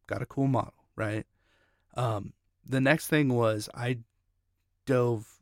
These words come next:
really deep into, like, Thingiverse and, uh,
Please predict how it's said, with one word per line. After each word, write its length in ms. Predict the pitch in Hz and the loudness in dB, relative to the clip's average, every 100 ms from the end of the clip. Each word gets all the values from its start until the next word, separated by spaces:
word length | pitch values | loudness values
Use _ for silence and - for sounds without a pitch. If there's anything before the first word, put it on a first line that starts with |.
| _ - | _ -14
really 440 | 107 120 135 135 120 | -4 0 4 4 2
deep 300 | 117 110 107 | 0 -2 -4
into, 200 | 107 104 | -4 -6
like, 300 | 104 - - | -8 -12 -4
Thingiverse 680 | 131 123 117 117 117 - - | -2 0 4 4 2 -2 -8
and, 360 | 101 104 104 - _ 113 | -8 -8 -12 -16 _ -16
uh, 360 | 104 - - | -16 -16 -18